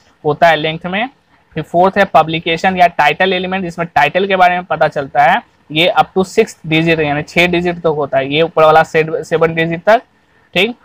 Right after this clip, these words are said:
और ये क्या है? six digit तक। फिर next है last check digit, ये सिर्फ single होता है, single digit का होता है। इससे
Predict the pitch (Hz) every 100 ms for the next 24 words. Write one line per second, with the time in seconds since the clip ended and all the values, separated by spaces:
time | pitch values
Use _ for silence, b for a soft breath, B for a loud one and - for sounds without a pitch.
0 | - 143 143 143 156 165 175 185 202 185
1 | 185 160 156 143 143 135 - _ _ _
2 | _ - 170 175 190 208 151 160 190 _
3 | - 185 202 196 214 185 190 214 202 -
4 | 165 165 185 190 190 196 190 170 160 185
5 | 180 185 190 190 190 196 196 190 - 214